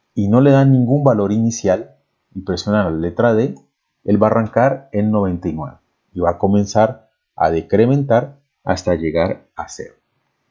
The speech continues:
Parémoslo acá. ¿Qué sucede si yo presiono solamente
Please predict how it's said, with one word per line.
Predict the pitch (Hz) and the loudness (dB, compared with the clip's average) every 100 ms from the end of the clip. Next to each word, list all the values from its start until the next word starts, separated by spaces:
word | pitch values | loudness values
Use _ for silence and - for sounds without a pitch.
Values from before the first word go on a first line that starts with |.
| _ _ _ _ | _ _ _ _
Parémoslo | - - 76 85 | -20 -18 -16 -10
acá. | 107 131 - _ _ - - _ _ _ _ _ _ _ _ _ _ _ _ _ - | -8 -8 -12 _ _ -20 -20 _ _ _ _ _ _ _ _ _ _ _ _ _ -2
¿Qué | 131 | -2
sucede | 156 165 151 143 147 | -2 -4 0 0 0
si | 110 92 | -4 -2
yo | 95 98 | -2 0
presiono | 113 - 110 107 113 | -4 0 2 2 0
solamente | - 104 104 104 101 101 110 107 110 | -2 -2 0 0 -2 -4 -2 -2 -4